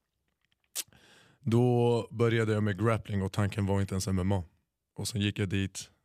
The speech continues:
började träna. Efter en vecka så sa de, "Ja, det finns en grapplingtävling, vill någon tävla?" Jag bara, "Jag kan tävla." De bara, "Det har gått knappt en vecka, ta det lugnt." Jag bara, "Men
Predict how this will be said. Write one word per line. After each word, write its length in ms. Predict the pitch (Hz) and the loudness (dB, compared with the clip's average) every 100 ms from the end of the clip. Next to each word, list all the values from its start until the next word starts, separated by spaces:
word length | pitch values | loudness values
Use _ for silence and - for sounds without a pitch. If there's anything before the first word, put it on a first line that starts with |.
| _ | _
började 300 | - 95 90 | -6 -4 -4
träna. 540 | 87 98 98 98 101 104 _ _ _ _ _ _ _ _ - | -2 -2 0 -2 -4 -8 _ _ _ _ _ _ _ _ 0
Efter 480 | 117 - 123 117 - | 0 0 0 0 0
en 300 | 123 123 120 | 0 2 2
vecka 340 | 117 113 - 113 | 2 0 -2 -2
så 140 | 110 | -2
sa 260 | 110 113 110 | 0 2 2
de, 240 | 104 104 | 0 -2
"Ja, 160 | 160 170 | -2 0
det 100 | 135 | 0
finns 260 | - 143 139 | 0 -2 0
en 220 | 127 123 | 0 0
grapplingtävling, 840 | 127 127 123 120 143 131 107 92 | 0 0 -2 0 0 0 -2 -2
vill 120 | 104 | 0
någon 360 | 113 110 110 107 | 0 0 0 0
tävla?" 440 | 123 110 110 101 92 _ _ _ | 0 2 -2 -4 -10 _ _ _
Jag 120 | 95 | -8
bara, 220 | 101 98 - | -6 -6 -4
"Jag 140 | 104 | -2
kan 120 | 117 | 0
tävla." 280 | 101 90 - _ _ _ | -2 -6 -12 _ _ _
De 140 | - 87 | -6 -4
bara, 200 | 95 95 - - - | -4 -6 -10 -14 -6
"Det 80 | 95 | -4
har 100 | 92 | -4
gått 440 | 90 - - - | -6 -10 -18 -14
knappt 400 | - 113 104 - | -4 0 0 0
en 160 | 104 101 | -2 0
vecka, 340 | 92 - 98 - - _ _ - - | -2 -4 -6 -8 -18 _ _ -4 2
ta 160 | 104 | 2
det 100 | 95 | 2
lugnt." 320 | 101 92 90 | 0 -2 -4
Jag 120 | 101 92 | -6 -4
bara, 240 | 95 82 - | -4 -6 -10
"Men 160 | - | -16